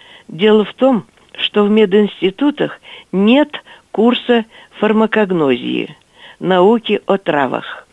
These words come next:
Вот и льются ошибки из рекламы лекарственных растений.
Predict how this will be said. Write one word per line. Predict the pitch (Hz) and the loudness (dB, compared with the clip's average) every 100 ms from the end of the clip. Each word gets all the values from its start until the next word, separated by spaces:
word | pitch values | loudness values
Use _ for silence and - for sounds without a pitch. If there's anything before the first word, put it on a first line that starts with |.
| _ _ - _ _ _ - - | _ _ -20 _ _ _ -18 -4
Вот | 185 233 226 | 0 2 2
и | |
льются | 196 170 208 - - | 0 2 0 -2 -4
ошибки | - 180 - 202 196 - | -2 0 2 0 0 -2
из | 180 180 160 | -2 -2 0
рекламы | 180 - 180 180 170 165 | 0 0 2 0 0 0
лекарственных | 165 165 165 151 139 156 - | -2 -2 -4 -4 -8 -8 -6
растений. | 147 147 - 147 135 131 151 | -6 -6 -4 -4 -4 -6 -12